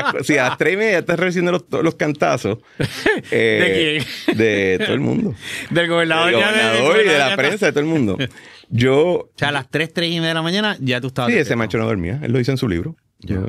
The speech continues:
Speaker 1: eh, y, mira, más allá de estructurar tiempo, yo creo que hay que estructurar equipo.
Speaker 2: Ok.
Speaker 1: Y yo, si-, eh, yo estaba bien orgulloso del equipo que yo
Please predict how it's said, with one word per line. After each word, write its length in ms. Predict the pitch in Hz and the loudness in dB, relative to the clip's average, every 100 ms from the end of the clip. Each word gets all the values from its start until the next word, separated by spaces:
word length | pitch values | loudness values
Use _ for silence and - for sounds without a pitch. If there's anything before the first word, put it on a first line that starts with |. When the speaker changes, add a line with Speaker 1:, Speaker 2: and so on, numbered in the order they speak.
| - - | -8 -8
Speaker 1:
eh, 560 | - 95 90 87 82 78 _ _ _ _ _ _ _ | -4 -2 0 -2 -4 -8 _ _ _ _ _ _ _
y, 680 | - 113 110 107 101 92 - - - 113 _ _ _ _ _ _ | 0 2 2 2 2 0 -4 -8 -8 -8 _ _ _ _ _ _
mira, 240 | 113 120 107 | -2 -2 0
más 260 | 127 151 | -2 0
allá 200 | 190 196 | 0 0
de 60 | 185 | 0
estructurar 480 | - 160 - 147 151 | -2 -6 -2 -2 -2
tiempo, 540 | - 147 90 - - - _ _ _ _ _ _ _ _ _ _ _ _ _ _ _ - | -4 -4 -4 -6 -10 -10 _ _ _ _ _ _ _ _ _ _ _ _ _ _ _ -8
yo 300 | 104 127 131 | -2 0 0
creo 240 | 139 135 | 0 0
que 80 | 151 | -2
hay 60 | 120 | -2
que 60 | |
estructurar 600 | 135 - 135 - 135 80 - | -4 -6 -8 -2 -2 -4 -6
equipo. 560 | 98 - 87 - - - _ - | -8 -4 -4 -4 -10 -20 _ -10
Speaker 2:
Ok. 220 | 98 120 135 _ _ _ _ _ _ _ _ - | -8 -8 -10 _ _ _ _ _ _ _ _ -4
Speaker 1:
Y 220 | 104 95 | -2 0
yo, 420 | 87 113 156 - _ _ _ | 0 0 0 -4 _ _ _
si-, 300 | - - - - | -12 -8 -6 -6
eh, 280 | - - - - | -6 -6 -8 -4
yo 100 | 113 | -4
estaba 400 | 113 - 143 147 | -2 0 2 2
bien 320 | 113 113 165 | 0 0 0
orgulloso 760 | 208 185 175 180 156 120 127 - _ _ | 0 0 0 2 0 -2 -4 -6 _ _
del 280 | - 107 98 | -4 -2 0
equipo 500 | 92 - 131 - 113 | -4 -4 -4 -4 -2
que 180 | 143 | -2
yo 400 | 120 131 151 - | 0 0 0 -4